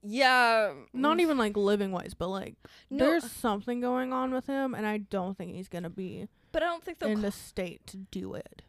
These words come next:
Speaker 1: But when has our, that cabinet ever recognized that a president shouldn't still be in office and actually invoked, I think, the twenty-fifth Amendment? When have they ever done it?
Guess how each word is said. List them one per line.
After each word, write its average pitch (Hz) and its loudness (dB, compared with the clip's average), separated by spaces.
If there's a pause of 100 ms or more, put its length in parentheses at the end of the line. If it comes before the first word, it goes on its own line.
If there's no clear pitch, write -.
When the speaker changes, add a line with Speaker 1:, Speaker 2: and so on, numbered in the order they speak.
(120)
Speaker 1:
But 277 -8
when 311 -6
has 330 -4
our, 220 -4 (120)
that 240 -6
cabinet 240 -4
ever 202 -4 (220)
recognized 214 -6
that 196 -4
a 190 -6
president 247 -6
shouldn't 233 -10
still 254 -6
be 220 -6
in 190 -8
office 180 -4 (280)
and 226 -4
actually 240 -2
invoked, 208 -4 (400)
I 214 -10
think, 208 -8
the 208 -10
twenty-fifth 208 -8
Amendment? 180 -14 (160)
When 302 2
have 480 4
they 427 6
ever 330 6
done 302 6
it? 294 2